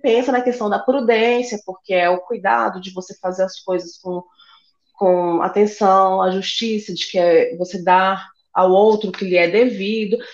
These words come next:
Isso tinha tudo a ver com o que eu fazia dentro dos cálculos, né?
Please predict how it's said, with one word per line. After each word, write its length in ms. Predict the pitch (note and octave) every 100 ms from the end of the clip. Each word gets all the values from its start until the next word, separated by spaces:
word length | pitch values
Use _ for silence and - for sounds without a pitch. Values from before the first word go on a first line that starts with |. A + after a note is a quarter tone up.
| - B3+
Isso 180 | C#4+
tinha 240 | - D4+ -
tudo 160 | D#4+ D4+
a 80 | D4+
ver 240 | C#4+ C#4
com 400 | D4 D#4+ F4 -
o 120 | D#4 C4+
que 100 | D4
eu 80 |
fazia 540 | C#4 C#4+ D#4 D#4+ E4 B3+
dentro 280 | A3+ A#3 A3+
dos 220 | C4 C4+
cálculos, 580 | - C4 A3 - G#3 G3+
né? 160 | G3